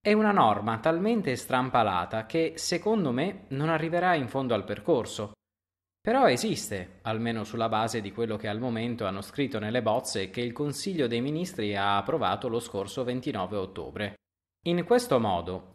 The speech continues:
un dipendente che guadagna tra i ventottomila e i cinquantacinquemila euro lordi all'anno dovrebbe pagare nel duemilaventi circa duemilacento euro di tasse in più per un'auto aziendale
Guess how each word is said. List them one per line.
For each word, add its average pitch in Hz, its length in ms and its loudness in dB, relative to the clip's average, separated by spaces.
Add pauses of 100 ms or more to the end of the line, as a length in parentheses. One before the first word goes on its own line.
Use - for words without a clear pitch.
(140)
un 147 120 0
dipendente 151 500 2
che 127 140 -2
guadagna 113 440 2
tra 113 120 -2
i 113 80 0
ventottomila 123 800 -2
e 92 80 -2
i - 40 -8
cinquantacinquemila 139 1080 0
euro 113 260 2
lordi 117 380 0
all'anno 98 600 -2 (100)
dovrebbe 185 400 2
pagare 165 380 6
nel 123 180 0
duemilaventi 151 880 0
circa 165 380 0
duemilacento 147 960 0
euro 175 540 2
di 127 140 -4
tasse 156 360 0
in 123 160 0
più 214 180 -4
per 120 180 0
un'auto 107 420 -2
aziendale 92 680 -4